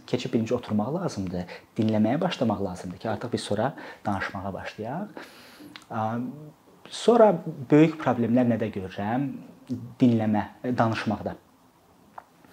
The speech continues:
Ə, mən məsələn məktəb vaxtı düşünürdüm ki, mən, ə, ingilis dilini öyrənib bitirdikdən sonra danışmağa başlayacağam. Həmişə həsəd aparırdım ki, "Harçanı mən bu ingilis dilini öyrənəcəm, harçan bu bitəcək və məndə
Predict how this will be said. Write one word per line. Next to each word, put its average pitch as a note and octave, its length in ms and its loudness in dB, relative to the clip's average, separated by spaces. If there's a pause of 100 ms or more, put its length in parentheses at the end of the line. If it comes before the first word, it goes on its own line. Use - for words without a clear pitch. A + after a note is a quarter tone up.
(520)
Ə, A#2+ 60 -4 (200)
mən C#3+ 320 4
məsələn B2+ 320 6
məktəb A2+ 200 0
vaxtı B2+ 520 -2
düşünürdüm A#2 440 -2
ki, - 120 -4
mən, A2 320 0 (400)
ə, F2 180 -10 (420)
ingilis C#3 480 2
dilini C3 140 8 (100)
öyrənib A#2 480 6
bitirdikdən G#2 720 0
sonra A2 640 0
danışmağa G2+ 500 0
başlayacağam. F2+ 600 -4
Həmişə B2 380 4 (280)
həsəd A2 340 0
aparırdım G#2 400 -2
ki, C3+ 100 -8
"Harçanı C#3 360 -2
mən A2+ 220 2
bu A#2 60 -4
ingilis G#2+ 320 -4
dilini A#2 180 -2
öyrənəcəm, G2+ 520 -4 (320)
harçan C3 280 -4
bu A2+ 60 2
bitəcək A2 500 -2
və A#2 80 2
məndə G#2+ 320 2